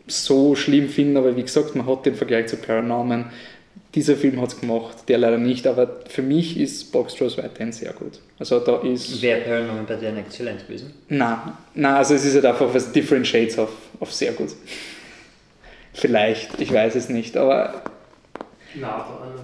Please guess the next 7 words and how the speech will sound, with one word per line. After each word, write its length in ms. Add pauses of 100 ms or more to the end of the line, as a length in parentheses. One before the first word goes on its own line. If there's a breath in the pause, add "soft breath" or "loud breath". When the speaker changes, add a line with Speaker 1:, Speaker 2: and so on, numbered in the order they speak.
Speaker 3:
jeden 480
Fall. 80
Speaker 1:
nah 180
dran 340
am 120
Exzellent, 680
aber 400